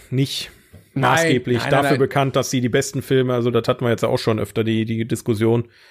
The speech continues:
Speaker 1: also nicht die Diskussion, aber das Thema, dass, ähm, ja,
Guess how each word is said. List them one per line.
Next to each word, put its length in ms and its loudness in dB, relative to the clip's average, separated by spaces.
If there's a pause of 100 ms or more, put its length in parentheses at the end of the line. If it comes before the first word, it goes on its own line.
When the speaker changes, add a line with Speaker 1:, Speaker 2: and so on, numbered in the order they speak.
(140)
Speaker 1:
also 120 0
nicht 180 -2
die 40 -8
Diskussion, 380 -2
aber 100 2
das 140 2
Thema, 320 2
dass, 280 -4 (200)
ähm, 360 -4 (720)
ja, 540 4